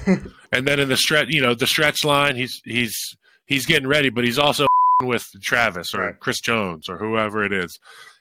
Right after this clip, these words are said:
Speaker 2: And that's a, that's a testament to that locker room, but it's also a testament to his mental makeup,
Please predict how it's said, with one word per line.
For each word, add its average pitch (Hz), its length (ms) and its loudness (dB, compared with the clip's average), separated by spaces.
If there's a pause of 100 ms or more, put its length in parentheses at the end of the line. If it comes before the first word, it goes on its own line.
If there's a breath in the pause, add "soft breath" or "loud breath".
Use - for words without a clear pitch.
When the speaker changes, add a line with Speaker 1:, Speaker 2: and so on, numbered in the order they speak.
Speaker 2:
And 127 180 0
that's 147 180 -2
a, 131 80 -4
that's 147 280 -2
a 147 60 0
testament 135 520 -2
to 120 100 -2
that 110 180 2
locker 104 320 2
room, 131 200 -4
but 120 100 -2
it's 110 140 -6
also 107 260 -2
a 95 40 -2
testament 98 480 -4 (480 loud breath)
to 107 100 -2
his 101 220 0
mental 98 360 -2
makeup, 98 560 -2